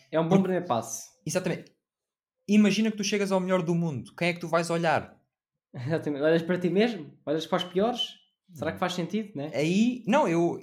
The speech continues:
Speaker 2: eu, eu acho que nesse caso tu deves olhar para ti mesmo. E, e
Speaker 1: Exatamente.
Speaker 2: deves, e deves pensar: ok, eu sou o melhor, mas eu não sou o perfeito.
Speaker 1: É isso
Speaker 2: Então,
Speaker 1: mesmo.
Speaker 2: eu vou aprender com o melhor, que por acaso até sou eu.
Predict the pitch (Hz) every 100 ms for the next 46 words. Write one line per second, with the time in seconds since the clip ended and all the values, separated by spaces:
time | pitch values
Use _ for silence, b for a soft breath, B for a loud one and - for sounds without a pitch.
0 | - 180 190 190 185 180 170 - 156 175
1 | 170 170 165 170 170 185 185 185 185 190
2 | 190 190 190 202 208 196 196 202 - -
3 | _ 147 147 160 165 175 185 185 175 175
4 | 170 185 175 196 147 - - _ _ _
5 | _ - 127 143 127 127 175 175 185 147
6 | - - _ _ _ _ _ _ _ _
7 | 113 113 139 143 139 156 151 170 - 131
8 | - - _ _ _ _ _ _ _ _
9 | _ _ _ _ _ _ _ _ - -
10 | 135 135 160 135 117 110 - 147 139 190
11 | 185 180 180 190 196 196 190 170 160 -
12 | _ _ _ - - 214 202 214 220 220
13 | 220 196 151 -